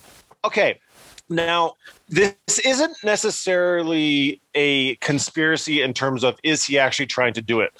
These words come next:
The, there's many articles out there. You can Google it and it'll pop up.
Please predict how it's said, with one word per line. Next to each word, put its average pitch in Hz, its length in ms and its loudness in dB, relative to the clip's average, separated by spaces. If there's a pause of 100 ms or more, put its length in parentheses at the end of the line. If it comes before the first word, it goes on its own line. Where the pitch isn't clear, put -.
(380)
The, 156 380 0
there's 147 200 -2
many 202 240 0
articles 160 400 -2
out 131 160 2
there. 131 100 0
You 127 140 -2
can 135 200 -2
Google 131 340 2
it 123 100 2
and 117 80 -6
it'll 110 140 0
pop 135 320 -2
up. 120 260 -2